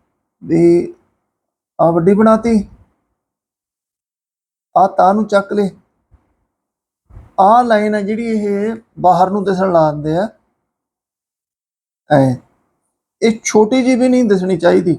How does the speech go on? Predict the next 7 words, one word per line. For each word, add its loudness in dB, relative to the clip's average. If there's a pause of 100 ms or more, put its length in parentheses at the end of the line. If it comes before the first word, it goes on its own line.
(600)
ਇਸ -6
ਤਰ੍ਹਾਂ -14 (680)
ਇੰਨੀ 4
ਵੀ 2
ਨਹੀਂ 4
ਦਿਸਣੀ -4
ਚਾਹੀਦੀ। -10